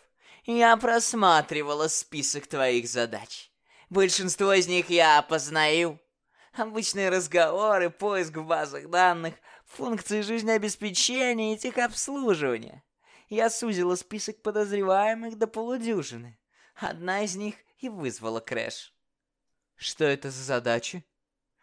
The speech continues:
Её голова не наклонилась, чтобы посмотреть на стоящие перед ней мониторы, что означало, что изображение проецируется очками прямо ей на сетчатку.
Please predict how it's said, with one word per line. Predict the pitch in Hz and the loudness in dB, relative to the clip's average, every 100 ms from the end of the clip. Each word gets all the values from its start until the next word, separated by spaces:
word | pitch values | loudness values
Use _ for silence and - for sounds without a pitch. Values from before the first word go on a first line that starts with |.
| _ - | _ -8
Её | 127 123 | -4 -2
голова | 127 123 120 | 2 2 2
не | 117 | 0
наклонилась, | 117 120 120 143 175 131 | -4 -6 -6 -4 -6 -8
чтобы | - 113 | -10 -12
посмотреть | 110 - 123 117 117 113 | -12 -10 -8 -6 -6 -8
на | 120 | -6
стоящие | - 120 117 110 - | -4 -2 -2 -2 -8
перед | 110 113 110 | -8 -10 -8
ней | 110 | -8
мониторы, | 110 110 113 143 151 160 - _ | -8 -8 -4 -2 -2 -4 -12 _
что | - - 208 | -12 0 2
означало, | 180 175 - 180 165 | 4 0 2 0 0
что | 160 160 | -2 -4
изображение | 147 147 143 131 135 139 143 | -4 0 0 2 0 -2 -4
проецируется | 135 127 120 - 123 117 117 - 110 | -2 -2 -2 -4 -2 0 0 0 -2
очками | - - 127 139 156 _ _ _ - | -2 0 0 0 -8 _ _ _ -6
прямо | 123 123 113 | 0 0 0
ей | 113 110 | -4 -6
на | 110 | -8
сетчатку. | 139 131 - 107 - - | -12 -8 -4 -4 -6 -20